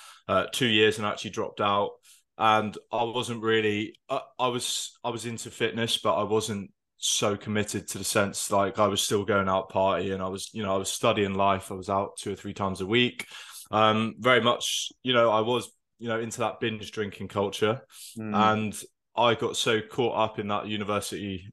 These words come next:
Speaker 1: sort of lifestyle. I guess you could say I was studying life more than my actual degree. Um, and yeah, I just,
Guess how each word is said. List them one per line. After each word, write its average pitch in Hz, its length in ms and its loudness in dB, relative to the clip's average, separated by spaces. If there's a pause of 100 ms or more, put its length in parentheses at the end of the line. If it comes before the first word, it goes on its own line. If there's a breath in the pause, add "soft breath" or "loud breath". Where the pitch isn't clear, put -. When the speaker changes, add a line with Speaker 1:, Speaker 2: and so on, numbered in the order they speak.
Speaker 1:
sort 110 180 0
of 95 60 2
lifestyle. 101 480 4
I 98 60 0
guess 117 260 2
you 113 80 -6
could - 160 -10
say 107 160 0
I 101 160 4
was 95 400 -4 (240 loud breath)
studying 107 460 2
life 107 400 2
more 98 180 -4
than 95 140 -6
my 98 220 -2
actual 95 440 -8 (120)
degree. 104 520 0 (480 loud breath)
Um, 104 680 4 (100)
and 110 420 4 (180)
yeah, 131 280 4
I 123 120 6
just, - 460 -4